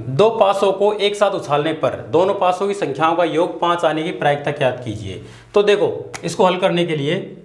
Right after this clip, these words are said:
सबसे पहले तो हम निकालेंगे कुल परिणाम। कुल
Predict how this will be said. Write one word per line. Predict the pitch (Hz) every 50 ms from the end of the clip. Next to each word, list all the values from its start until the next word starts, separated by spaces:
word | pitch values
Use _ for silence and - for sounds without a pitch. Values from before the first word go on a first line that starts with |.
| - -
सबसे | - - 165 - 208
पहले | - 196 190 196 196
तो | 190 190
हम | 196
निकालेंगे | 190 185 175 175 165 170 202
कुल | 196 - - 190 175 170
परिणाम। | - 143 123 113 107 101 95 87 85 - - - - - - - - - _ _ _ _ _ _ - - - -
कुल | - 170 175 196